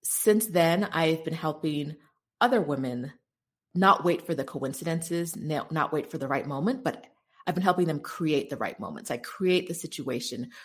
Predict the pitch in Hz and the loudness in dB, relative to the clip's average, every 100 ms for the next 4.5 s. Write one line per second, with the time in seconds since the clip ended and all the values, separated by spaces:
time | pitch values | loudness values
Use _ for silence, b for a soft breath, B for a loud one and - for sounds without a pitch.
0 | B 156 156 156 156 143 - - 87 - | B -2 0 0 -2 -6 -4 -4 -4 -2
1 | 165 185 185 185 - - 160 - 151 143 | 0 0 0 -2 -2 2 2 2 0 2
2 | 160 156 139 147 165 185 214 240 269 277 | 0 -4 -2 0 0 2 2 2 0 -4
3 | - B B B _ 160 185 202 220 226 | -10 B B B _ -2 2 2 4 6
4 | 196 170 160 151 | 6 4 4 4